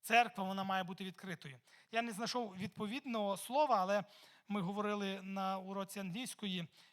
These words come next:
е, там про, е, країни, які дружелюбні. І там було таке слово open mind. Це означає,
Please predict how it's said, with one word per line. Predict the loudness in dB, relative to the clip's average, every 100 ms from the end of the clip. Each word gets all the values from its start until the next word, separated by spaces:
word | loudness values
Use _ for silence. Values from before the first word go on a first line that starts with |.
| _
е, | -10
там | -4 -4
про, | -4 -6 -4 -4 -2 -6 -6
е, | -8
країни, | -6 -4 -2 -2
які | -4 -4 -4 -4
дружелюбні. | -2 -2 0 0 -2 -2 -6 -8 -14 -14
І | 4
там | 4
було | 6 2
таке | 0 -6
слово | 0 0 0 -4
open | -4 0
mind. | 0 0 -4 -10 -16 -20 -12
Це | -8
означає, | -6 -4 2 2 2